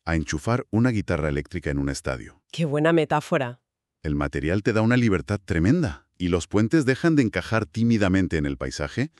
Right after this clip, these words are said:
Speaker 1: para empezar a, bueno, a dominarlo por completo.
Speaker 2: Totalmente.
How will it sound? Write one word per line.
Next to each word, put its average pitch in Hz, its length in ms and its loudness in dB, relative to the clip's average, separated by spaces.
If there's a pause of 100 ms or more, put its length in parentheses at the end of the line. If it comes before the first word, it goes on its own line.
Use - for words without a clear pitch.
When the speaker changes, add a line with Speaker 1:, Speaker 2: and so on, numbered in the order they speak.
(180)
Speaker 1:
para 78 160 0
empezar 92 440 0
a, 107 240 2
bueno, 92 400 2 (300)
a 76 80 -2
dominarlo 73 580 -2
por 65 160 -10
completo. 90 480 -8
Speaker 2:
Totalmente. 190 840 2